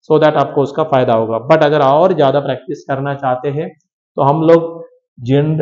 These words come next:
मतलब एक जितना जल्दी हो सके जनवरी में एक crash course announce करने वाले हैं, आप उसके बारे में इन-, information अगर चाहते हैं तो आप लोग ये माध्यम से आपको notification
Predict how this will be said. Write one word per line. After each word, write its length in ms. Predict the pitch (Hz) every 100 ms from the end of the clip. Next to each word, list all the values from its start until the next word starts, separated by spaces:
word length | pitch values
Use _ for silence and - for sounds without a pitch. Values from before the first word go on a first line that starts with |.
| 143
मतलब 240 | 151 156
एक 200 | 156 156 - - _ _ _ _ _ _ _ _
जितना 460 | 156 165 185 190 180
जल्दी 300 | 156 156 160
हो 120 | 156
सके 300 | 151 - 131
जनवरी 500 | 127 131 160 156 151
में 80 | 151
एक 80 | 151
crash 360 | 151 139 147 -
course 240 | 170 165 151
announce 320 | 139 156 156 139
करने 260 | 131 143
वाले 220 | 135 131
हैं, 200 | 127 139 - _ _ _ -
आप 180 | 139 -
उसके 260 | 135 - 151
बारे 280 | 131 135
में 100 | 147
इन-, 200 | 147 135 139
information 560 | 135 120 151 147 139 147
अगर 240 | 135 139 135
चाहते 480 | - 120 131 170
हैं 180 | 156 170 - - _ _ -
तो 80 | 156 156
आप 320 | 135 147 165 -
लोग 500 | 147 156 165 - - 156
ये 220 | 143 147 147 147 _ _ _ _ _ 147
माध्यम 400 | 139 135 165 170
से 120 | 170
आपको 220 | 139 156
notification 640 | 147 131 143 151 151 165